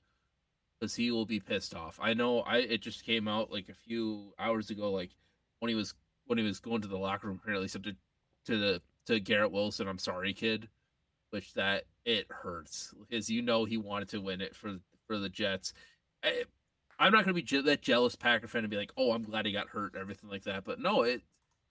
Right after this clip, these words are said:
it's sad, 'cause it's like, you look at this team and you look at the amount of hype that this team had, and I think it was well warranted. You had a, you had a, uh, perennial quarterback. Obviously, he is in his wonder years at thirty-nine, but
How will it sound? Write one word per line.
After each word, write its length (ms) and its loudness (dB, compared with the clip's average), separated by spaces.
it's 160 -2
sad, 380 2
'cause 120 -6
it's 120 -6
like, 200 0
you 160 -2
look 140 0
at 100 -4
this 160 -8
team 280 -4
and 80 -4
you 120 -2
look 220 -2
at 140 -2
the 120 -4
amount 360 -4
of 360 0
hype 320 0
that 80 -6
this 120 -10
team 180 2
had, 120 6
and 120 2
I 40 4
think 160 0
it 40 6
was 120 4
well 140 6
warranted. 440 -4
You 60 -2
had 100 2
a, 60 0
you 120 0
had 120 -2
a, 40 -6
uh, 440 2
perennial 800 2
quarterback. 720 2
Obviously, 360 0
he 80 0
is 140 -2
in 60 0
his 440 -4
wonder 340 2
years 300 0
at 160 -6
thirty-nine, 760 -2
but 220 -4